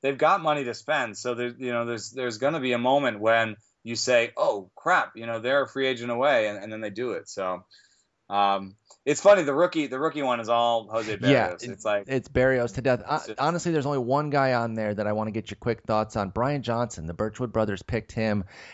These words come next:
Speaker 2: Um, he was angling, I think, for that fifth starter's role. It ended up going to Stephen Wright, so they're gonna have to get a late start on the season. But Brian Johnson, left-hander for the Bo-, uh, Boston Red Sox, what do you think of him? Any, anything worthwhile there?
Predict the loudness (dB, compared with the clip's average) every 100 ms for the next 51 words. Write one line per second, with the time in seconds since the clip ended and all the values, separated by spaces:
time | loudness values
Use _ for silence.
0 | -10 -6 -4 -4 -6 -4 0 2 0 0
1 | 2 2 2 0 -2 -4 -4 0 0 0
2 | 0 -2 0 0 0 -2 0 2 2 -4
3 | -2 2 2 2 0 0 0 0 -2 -4
4 | -2 -2 0 0 0 -2 -6 -4 -2 0
5 | 0 0 -2 -2 2 0 -2 -4 0 2
6 | 2 0 -4 -4 -2 -2 -2 -6 -20 -10
7 | -8 0 0 2 2 2 2 0 -2 -2
8 | -2 -4 -2 0 -2 -4 -20 _ -4 0
9 | 2 2 2 0 0 0 0 0 2 0
10 | 0 -2 -2 -2 -4 -4 -4 -6 -4 -6
11 | -6 -6 -6 -4 -6 -6 -4 -2 -2 -4
12 | -4 -2 -2 0 0 0 -2